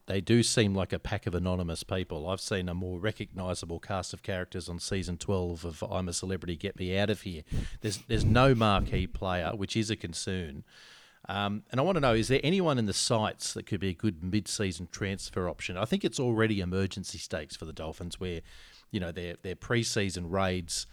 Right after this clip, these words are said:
on players like Cameron Munster were obviously unsuccessful. If they're trying to land a marquee player, what are they hoping for? 'Cause I'm thinking maybe it's a mid-season controversy. They're sort of praying that someone like Jack Whiten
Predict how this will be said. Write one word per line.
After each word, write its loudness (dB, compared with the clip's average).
on 0
players 0
like -4
Cameron -2
Munster -4
were -4
obviously -4
unsuccessful. -6
If 0
they're 6
trying 0
to 4
land 2
a 2
marquee 2
player, 0
what 2
are 0
they 4
hoping 0
for? -4
'Cause -2
I'm 4
thinking 0
maybe 4
it's -6
a 0
mid-season 0
controversy. -6
They're -4
sort -2
of -8
praying 2
that -8
someone 0
like -4
Jack -4
Whiten -6